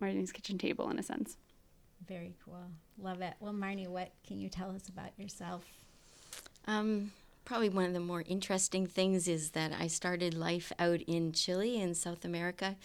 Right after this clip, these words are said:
Speaker 3: in the south of Chile, so quite far away from where we are now and where,
Speaker 2: Wow.
Speaker 3: um, I live in Vancouver. Um, my parents were missionaries, so that's why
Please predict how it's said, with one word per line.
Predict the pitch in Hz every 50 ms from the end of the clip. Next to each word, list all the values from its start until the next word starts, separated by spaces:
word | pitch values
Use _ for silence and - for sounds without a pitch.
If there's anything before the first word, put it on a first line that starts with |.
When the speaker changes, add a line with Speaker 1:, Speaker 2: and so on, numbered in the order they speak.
| - - - - - - - - -
Speaker 3:
in | - 185 180
the | 170 160 160
south | - - - 220 247 240 240 -
of | 185 175 - -
Chile, | - 165 151 151 151 165 202 233 240
so | - - - 165 165
quite | - - - 262 254 233
far | - - 214 214 208
away | 196 196 190 185 185
from | 185 - - 180 180 180
where | 180 175 175 175
we | 175 180 180
are | 180 180 180
now | 180 180 180 185 196 226
and | 214 190 180 180
where, | 180 175 170 170 185 190 170 160 170 - - - - - - - -
Speaker 2:
Wow. | 165 170
Speaker 3:
um, | 165 165 165 170 170 -
I | - 170 170
live | 175 175 175 175 175
in | 170 165 165
Vancouver. | 165 165 165 165 160 - 202 202 190 185 165 160 160 160 - - - - - - - - -
Um, | - 190 185 180 175 175 170 165 165 160 - - - - - - - - - - - - - -
my | 196 185
parents | 185 - 196 196 190 - - -
were | 190
missionaries, | 185 185 180 165 - 180 170 151 147 143 - 160
so | - - - 170 160
that's | 160 160 - - - - -
why | 170 165 165 165 170